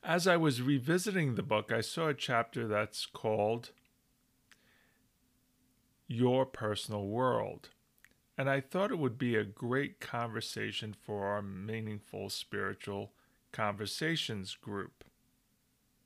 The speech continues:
In it, John Randolph Price makes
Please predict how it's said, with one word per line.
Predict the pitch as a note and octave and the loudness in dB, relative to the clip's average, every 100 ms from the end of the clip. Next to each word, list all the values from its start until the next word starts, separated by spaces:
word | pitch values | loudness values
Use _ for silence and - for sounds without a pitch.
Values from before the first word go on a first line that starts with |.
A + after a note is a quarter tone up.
| _ _ - _ _ - _ _ _ _ _ - | _ _ -20 _ _ -20 _ _ _ _ _ 0
In | G3 D3+ | 2 4
it, | G2+ - _ _ _ - _ _ _ _ _ _ _ _ _ _ | 2 0 _ _ _ -20 _ _ _ _ _ _ _ _ _ _
John | - C3+ C3 B2 | 4 6 6 4
Randolph | A#2 A2+ A2+ A2 - | 2 2 0 -2 -2
Price | A#2+ A#2 - | 2 2 0
makes | A#2+ B2 A2+ - | -4 -4 -4 -10